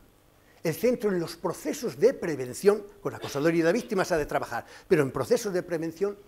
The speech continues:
hemos de trabajar con los espectadores siempre. Pero hemos de hacer el siguiente paso, que es donde trabaja el tei. El tei no trabaja sobre las personas, sino sobre las conductas.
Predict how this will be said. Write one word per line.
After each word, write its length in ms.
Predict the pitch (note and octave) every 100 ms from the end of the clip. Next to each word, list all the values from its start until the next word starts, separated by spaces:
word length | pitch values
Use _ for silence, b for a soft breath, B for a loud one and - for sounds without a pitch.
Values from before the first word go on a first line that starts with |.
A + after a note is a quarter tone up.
| b b -
hemos 220 | F#3+ F#3
de 100 | D#3+
trabajar 420 | - D#3 - F#3 -
con 140 | E3+
los 160 | C#3 D3
espectadores 720 | - E3 - E3 A#3+ - -
siempre. 480 | - F3+ D3+ - - - B B B B B
Pero 140 | - F3+
hemos 180 | A#3 D#3+
de 60 |
hacer 220 | B2+ F#3+
el 80 | F3+
siguiente 380 | - D#3+ E3 D#3+
paso, 280 | - E3+ G#3+
que 140 | -
es 80 | C#3
donde 320 | D3+ C#3+ C3+
trabaja 360 | C#3 C3+ D3 C#3+
el 120 | C#3
tei. 240 | D3+ B2 - b b b b b b _
El 160 | D#3 C#3+
tei 160 | A3
no 200 | F#3+ G#3+
trabaja 420 | F#3+ E3+ F#3 -
sobre 320 | C3+ D#3 B2+ C3
las 160 | B2
personas, 640 | - B2 - C3+ - - - B B _
sino 300 | - E3+ D#3
sobre 340 | - C#3+ C3
las 220 | C3 B2
conductas. 640 | - B2+ B2 - - -